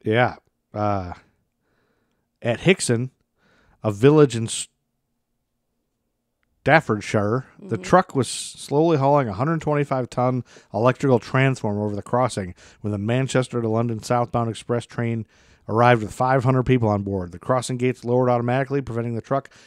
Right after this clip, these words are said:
Speaker 1: from completing its move off the crossing, and the locomotive and eight cars derailed.
Speaker 2: Mm, bummer.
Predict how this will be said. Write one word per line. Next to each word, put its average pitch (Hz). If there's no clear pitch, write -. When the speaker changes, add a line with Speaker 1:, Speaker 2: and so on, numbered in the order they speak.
Speaker 1:
from 110
completing 160
its -
move 170
off 139
the 131
crossing, 135
and 110
the 95
locomotive 113
and 95
eight 104
cars 98
derailed. 80
Speaker 2:
Mm, 165
bummer. 160